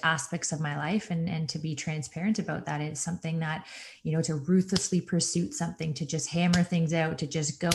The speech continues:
all in. And it's like, with, with that is that can, that obsession can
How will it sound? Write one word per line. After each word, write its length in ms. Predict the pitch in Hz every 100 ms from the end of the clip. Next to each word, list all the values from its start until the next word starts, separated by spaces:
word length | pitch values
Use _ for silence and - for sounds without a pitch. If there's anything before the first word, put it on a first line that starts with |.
| 165
all 220 | 160 160
in. 260 | 208 214 165
And 140 | 156
it's 180 | 165 -
like, 280 | 160 160 - - - - -
with, 200 | 160 180 -
with 720 | 185 185 - 180 180 214 -
that 300 | 156 165 -
is 240 | 175 156 147
that 280 | 165 180
can, 280 | - 170 165
that 180 | 170 165
obsession 880 | 165 - - 185 - - 160 156 175
can 480 | - 175 165 165 165